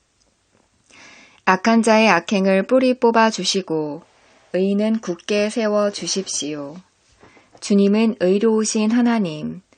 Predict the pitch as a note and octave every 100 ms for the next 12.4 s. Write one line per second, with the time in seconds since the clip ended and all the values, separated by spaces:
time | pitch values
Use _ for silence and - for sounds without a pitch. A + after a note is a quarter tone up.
0 | _ _ _ _ - B3 A#3+ A#3 A#3 A3
1 | E3 E3+ F#3 G3 G3 A#3 A3 G#3+ G3+ G3+
2 | F#3 D3 D#3 F#3+ G3+ - G3+ G3+ A#3+ B3
3 | B3+ B3 G#3+ G3+ G3 G3+ E3+ F#3+ G3+ F3+
4 | D#3 D3 D3 C#3 F3+ _ _ _ _ _
5 | - - - - _ - C4 C4 B3+ A#3+
6 | A#3+ A3+ D#3 E3+ F#3 F#3 F#3 G3+ G3 F#3
7 | G3 G#3 F#3 F3 G#3+ G#3+ - F3+ D#3+ D#3
8 | E3+ - _ _ _ _ E3+ F3+ F#3+ G#3+
9 | F#3 F3+ G#3+ G#3+ A3 A3 A#3 A3+ A3 G3+
10 | G3+ F#3+ G3+ B3 A#3+ A#3 A#3 D#3+ D#3+ F3
11 | G#3 G3 F#3 E3+ E3+ G3 G3+ F#3 F#3+ G3
12 | - D3+ D3+ F3